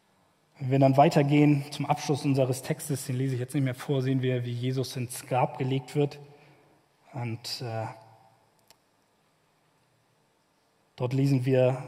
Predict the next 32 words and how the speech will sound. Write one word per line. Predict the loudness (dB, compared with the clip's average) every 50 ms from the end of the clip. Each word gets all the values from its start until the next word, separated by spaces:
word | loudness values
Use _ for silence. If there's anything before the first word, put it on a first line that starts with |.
| -16 -18 -20 -20 -20 -20 -20 -20 -20 _ _ _ _ _ _ _
dass | -12 -12 -10 -12 -12 -14 -14 -16 -20 -20 _ _ _
der | -12 -10 -10 -8 -8 -8 -10 -10 -14 -20 -16 -10
Josef | -6 -4 0 0 0 -2 -2
von | -6 -8 -6 -6 -6 -6
Arimathia, | -8 -10 -10 -10 -10 -10 -10 -8 -4 -2 0 0 0 -2 -6 -10 -18 -20 -20 -20 -20 -20 _ _ _ _ _ _ _ _ _ -14
ein | -10 -8 -6 -6 -6 -6 -8 -10 -12 -18 -20 -20 _ _ _ _ _ _ _ _ _ _ _ _ _ _
Jünger | 0 4 4 6 6
Jesu, | 4 4 2 0 2 2 0
der | 0 0 -2 -2
ihm | -4 -4 -2
heimlich | 0 2 2 0 -2
folgte | -2 -4 -2 -2 -2 -2 -2 -2 -2 -2
und | -2 -4 -8
wahrscheinlich | -10 -10 -8 -6 -4 -4 -4 -6 -8 -14 -20 -20 -20 -20 _ _ _
ziemlich | -10 -6 -6 -6 -6 -8 -12 -20 -20 -20 -20 _ _ _ _ _ _ _ _
viel | -20 -16 -6
Geld | -2 -2 -2 -2 -2 -6
hatte, | -8 -6 -6 -8 -8 -10 -16 -20 -20 -20 -20 -20 _ _ _ _
das | -14 -14 -14 -8
Grab | -2 0 0 2 0 0
anbietet. | -4 -4 -4 -4 -4 -4 -4 -4 -4 -6 -10
Und | -8 -6 -6
auch | -4
das | -2 -2 -4 -4 -4 -6 -6
war | -6 -6
schon | -4 -4 -4 -4 -4 -4
vorhergesagt, | -6 -8 -8 -8 -6 -4 -2 -2 -2 -2 0 0 0 0 -2 -6 -8
wieder | -4 -4 -2
Jesaja | -2 -4 -4 -2 -2 -2 0 0 0 -2 -2
nochmal | -4 -4 -4 -4 -4 -4
eine | -6 -8
Stelle, | -8 -8 -8 -8 -6 -6 -8